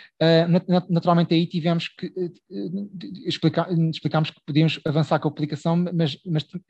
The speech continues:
tínhamos que re-, remover, aquela tabela não podia de maneira nenhuma, eh, ser publicada, até porque são, tinham sido mortes violentas, não havia possibilidade de obter consentimento, eh, pronto. Portanto, há, há, tem-, nós deparamos com questões do conse-, eh, de consentimento informado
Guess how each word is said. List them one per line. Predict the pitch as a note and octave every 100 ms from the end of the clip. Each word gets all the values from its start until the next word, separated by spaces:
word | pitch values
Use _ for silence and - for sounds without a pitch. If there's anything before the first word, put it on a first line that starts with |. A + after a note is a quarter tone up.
| _
tínhamos | E3 E3
que | - D3+
re-, | - -
remover, | C3 D#3+ C#3 E3
aquela | - E3 D#3
tabela | D3+ D3+
não | D#3 D#3+
podia | C#3 D3 D3 D3
de | C3 D3+ - -
maneira | D3 D3 C#3+
nenhuma, | C3+ C#3 C3+ - - - - -
eh, | C#3
ser | D#3+
publicada, | C#3 C#3 C#3+ D#3+
até | E3+
porque | D#3 -
são, | - E3
tinham | - D#3+ D3+
sido | D#3
mortes | D3 C#3+
violentas, | C#3+ C#3 D#3 C#3+
não | C#3
havia | B2 C#3+
possibilidade | C#3+ B2+ C3
de | B2+
obter | B2+ C#3
consentimento, | C#3 - A#2+ C3 C3+ C#3 - - - - _
eh, | C#3 C3 C3 C3+
pronto. | B2+ A#2 - _
Portanto, | C#3+ D#3
há, | D#3+ E3
há, | E3 _
tem-, | - F3 - -
nós | F3
deparamos | - F3 F3+ F#3
com | - F3
questões | - F3 D3+
do | D3
conse-, | D3+ -
eh, | - C#3+ C3 C3
de | C3+ C3+
consentimento | - D#3 D3 D3
informado | C3 D#3 E3 F3